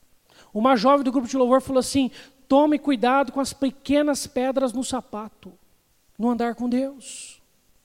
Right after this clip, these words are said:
Muitas vezes nós achamos que são as grandes coisas, os grandes problemas, os grandes desvios, os grandes pecados que vão nos abraçar. Não é não.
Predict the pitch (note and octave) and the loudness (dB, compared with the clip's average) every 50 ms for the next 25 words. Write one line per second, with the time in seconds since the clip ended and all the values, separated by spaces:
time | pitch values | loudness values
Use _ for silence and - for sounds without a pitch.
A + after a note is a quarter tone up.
0 | _ _ _ _ - - - - A3 A#3+ - C#4 C4 B3+ D4+ C#4 C#4 D4 C#4 C4 | _ _ _ _ -20 -20 -8 -4 -2 4 4 4 6 6 2 2 4 2 2 4
1 | C4+ B3+ - - C#4+ D4+ D4+ - - - C#4 - - C#4 C#4 C4+ A3 F#3+ F#3 C4 | 2 0 2 2 2 2 2 0 -2 -2 -4 -2 0 0 0 0 0 0 0 4
2 | C#4+ D#4 E4 E4+ E4 - - - B3+ C4 C#4+ C#4+ C4+ C4 A#3+ A3 A#3+ G#3+ G3+ C4 | 4 6 4 4 2 -2 -4 0 4 4 6 4 4 0 -4 -6 -6 0 2 4
3 | C#4 D4 D#4+ D#4+ - - D#4 C#4+ C4+ A3+ A3 A#3 B3 C4+ C#4 C4+ B3 A3 - - | 6 6 4 4 0 -2 2 2 2 4 4 2 4 2 2 0 0 -4 -6 -10
4 | - - - - B3+ A#3 G#3 F3+ C4 C4+ D4 D#4+ E4+ D#4+ B3 A3 B3+ C#4+ A#3 F3+ | -18 -16 -6 -2 -2 0 0 4 6 6 6 6 6 2 -2 0 -2 -2 0 0
5 | G3+ C4 C#4+ D4+ A#3 F#3+ F#3 C4+ D4+ E4 F#4 F#4+ F#4 - - D#4+ B3+ - - A#3+ | 0 2 2 2 2 2 2 4 6 6 6 6 2 0 -2 -2 -2 -2 -2 -2
6 | B3+ C4+ D4 D4 - - - - - - - C4+ B3 A3+ D4 D#4 D4+ A#3 C#4+ C#4+ | 2 2 2 2 0 -4 -18 -20 -18 -8 -2 0 4 4 4 2 4 2 0 2
7 | D4 C#4 B3 - - C4 C#4 D4 D4+ D4 C4+ A#3 A#3+ C#4 D4 D#4 D#4 D4+ D#4 F#4 | 2 0 0 0 0 0 0 0 0 0 -2 -2 0 2 2 2 4 4 4 4
8 | F#4 E4 B3 D#3 - | 2 0 -2 -4 -8